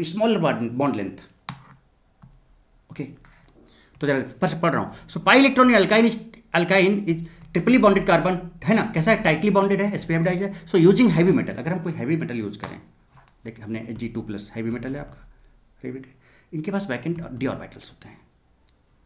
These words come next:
Vacant d ऑर्बिटल्स होते हैं, और चूंकि यहाँ पे heavy मेटल है और plus two charge भी है, और मान लो यहाँ triple bond है बेटे,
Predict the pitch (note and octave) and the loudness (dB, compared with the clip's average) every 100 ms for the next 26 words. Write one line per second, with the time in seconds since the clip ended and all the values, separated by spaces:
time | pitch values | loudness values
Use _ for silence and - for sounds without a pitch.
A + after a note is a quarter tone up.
0 | - A2 E3+ E3+ E3+ A2+ F#2+ G#2 C#3 - | -16 -12 -10 -12 -8 -8 -8 -10 -14 -16
1 | D3+ D3+ C#3 _ - _ _ _ _ _ | -18 -20 -20 _ -20 _ _ _ _ _
2 | _ _ _ _ _ - - D3 C3 B2+ | _ _ _ _ _ -14 -10 -6 -6 -6
3 | C3 - - C#3 D#3 D3+ D3 B2 A2 A#2 | -10 -12 -4 0 0 -2 -4 -6 -10 -14
4 | - B2 G2+ C3+ D3+ D3+ D3 - - - | -12 -14 -10 -10 -8 -8 -8 -18 -20 -14
5 | A2+ A#2 A2 A2 G#2 G#2 A#2 D#3 D3+ D3+ | -8 -6 -6 -8 -10 -10 -4 -4 -4 -6
6 | C#3 | -10